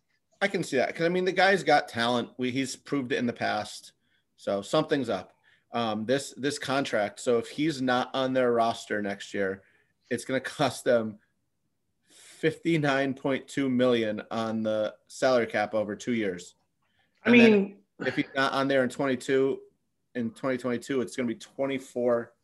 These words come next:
Speaker 1: million. Like,
Speaker 2: Yeah,
Speaker 1: that's
Speaker 2: he's
Speaker 1: a
Speaker 2: only got
Speaker 1: lot.
Speaker 2: one more, he's only got one more guaranteed year. So, like, you trade him, you'll take a little bit of a hit,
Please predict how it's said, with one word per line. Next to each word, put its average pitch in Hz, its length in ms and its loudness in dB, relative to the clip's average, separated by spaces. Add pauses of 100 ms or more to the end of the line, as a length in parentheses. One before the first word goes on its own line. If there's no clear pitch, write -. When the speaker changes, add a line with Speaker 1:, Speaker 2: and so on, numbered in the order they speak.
(140)
Speaker 1:
million. 98 420 -4 (360)
Like, 123 220 4
Speaker 2:
Yeah, 165 100 10
Speaker 1:
that's 147 100 8
Speaker 2:
he's 185 60 10
Speaker 1:
a - 20 12
Speaker 2:
only 240 140 8
got 233 200 10
Speaker 1:
lot. 190 100 12
Speaker 2:
one 196 60 10
more, 196 300 10
he's 165 140 6
only 208 160 8
got 202 180 8
one 180 140 8
more 170 180 8
guaranteed 131 480 4
year. 104 220 -8
So, 147 220 6
like, 139 260 8
you 151 100 4
trade 196 260 8
him, 160 400 6 (400)
you'll 147 140 8
take 165 160 6
a 151 40 10
little 143 200 10
bit 151 100 10
of 147 80 8
a 147 80 8
hit, 151 540 6